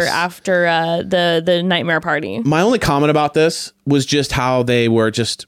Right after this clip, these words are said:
Speaker 1: loving and kind to each other. And it was a us first, drama second moment. So it was like,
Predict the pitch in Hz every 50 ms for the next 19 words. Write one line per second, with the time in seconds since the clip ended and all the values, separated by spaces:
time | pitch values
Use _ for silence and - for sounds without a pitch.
0 | - - 98 101 101 98 110 117 123 127 - - 107 98 - 107 101 104 104 107
1 | 107 101 - 117 107 104 107 107 - _ - 120 120 123 - 131 120 110 123 113
2 | 110 - - 123 131 135 139 - - - - - 127 127 143 143 - - - -
3 | - - - - - - - 120 113 110 110 110 101 - - - 120 101 90 -
4 | 90 - - - - 95 98 92 87 78 71 - - - - - - - - -
5 | - - - 147 151 147 135 139 147 135